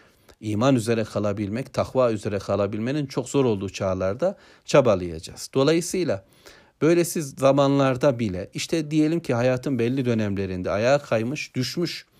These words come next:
bir hatan için olan insanlar sonra tövbe edip vazgeçtilerse, iyi olma çabasıyla yola çıkıp hele ki nasipleri olup bir evlilik ortamına geldiklerinde kara kara düşünüyorlar. "Ya evvelki yanlışım, o ne olacak?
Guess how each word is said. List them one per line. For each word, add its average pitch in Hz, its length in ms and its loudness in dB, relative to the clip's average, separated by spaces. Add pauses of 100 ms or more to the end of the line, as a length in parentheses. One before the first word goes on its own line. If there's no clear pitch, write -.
(500)
bir 127 80 2
hatan 123 340 2
için 127 180 -6
olan 107 240 -2
insanlar 104 480 -4
sonra 151 360 -2
tövbe 117 280 -2
edip 110 200 -10
vazgeçtilerse, 113 960 -2 (480)
iyi 165 200 4
olma 156 280 4
çabasıyla 127 800 -2 (260)
yola 120 380 2
çıkıp 143 460 -6 (360)
hele 170 240 0
ki 143 180 0
nasipleri 135 480 0
olup 120 240 -2
bir 156 120 0
evlilik 123 340 0 (400)
ortamına 117 460 -2
geldiklerinde 110 760 -4
kara 151 220 4
kara 143 260 0
düşünüyorlar. 95 720 -8 (580)
"Ya 139 140 6
evvelki 123 520 0
yanlışım, 117 680 -2
o 139 140 0
ne 147 40 4
olacak? 104 480 -2